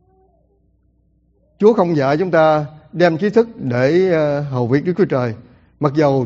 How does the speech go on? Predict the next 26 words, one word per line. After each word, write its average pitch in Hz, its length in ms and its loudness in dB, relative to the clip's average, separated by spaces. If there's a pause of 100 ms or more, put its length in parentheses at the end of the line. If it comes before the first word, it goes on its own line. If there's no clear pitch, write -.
Chúa 196 200 4
rất 220 180 -2
cần 127 180 -6
trí 147 100 -6
thức, 175 360 -6
giống 185 160 -2
như 143 160 -2
Chúa 175 180 -2
dùng 123 260 -8
Phaolô, 135 360 -6 (380)
vì 127 160 -6
cần 117 100 -8
trí 127 80 -6
thức, 160 180 -6
nhưng 156 280 -4
mà 117 300 -6 (220)
không 147 180 -8
phải 143 140 -6
đem 143 240 -6
trí 170 140 -4
thức 202 200 -6
ra 135 220 -8
để 120 480 -8 (120)
phô 147 240 -4
trương, 135 260 -4
để 127 320 -10